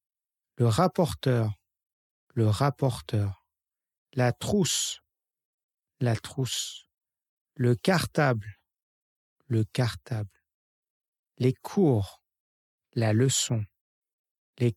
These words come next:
cours, la leçon. La récréation, la récréation.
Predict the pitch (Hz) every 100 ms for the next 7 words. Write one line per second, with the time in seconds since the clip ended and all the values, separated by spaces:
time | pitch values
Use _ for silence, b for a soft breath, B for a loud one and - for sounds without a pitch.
0 | - - 165 120 98 - _ _ _ _
1 | _ _ _ 117 107 104 120 - - 107
2 | - _ _ _ _ _ _ _ - 135
3 | 135 120 220 - 220 208 151 - - 120
4 | 107 _ _ _ _ _ _ _ _ 120
5 | 110 104 151 151 - 156 131 - - 113